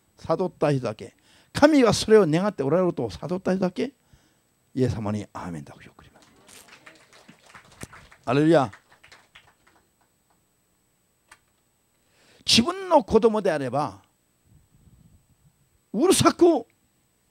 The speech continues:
教えたり叱ったり、あるいは鞭を打ったりは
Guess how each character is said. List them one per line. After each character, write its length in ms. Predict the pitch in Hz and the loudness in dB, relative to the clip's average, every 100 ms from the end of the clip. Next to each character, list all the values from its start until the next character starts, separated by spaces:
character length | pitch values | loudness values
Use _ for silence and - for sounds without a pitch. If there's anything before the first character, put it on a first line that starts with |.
| _ _ | _ _
教 120 | - 190 - | -4 -2 0
え 60 | 285 | 0
た 160 | 247 | 0
り 140 | 233 220 | -2 -4
叱 300 | - - 302 | -8 -2 -2
っ 40 | |
た 160 | - 269 | 2 0
り、 200 | 226 - - | -2 -10 -4
あ 120 | 165 | -2
る 60 | 294 | 2
い 20 | |
は 100 | 226 | 2
鞭 360 | 180 - 254 | 0 -6 -4
を 40 | 285 | -4
打 140 | - | -4
っ 20 | |
た 220 | 262 - 254 | -6 0 2
り 120 | 262 | 4
は 240 | 233 - | 4 2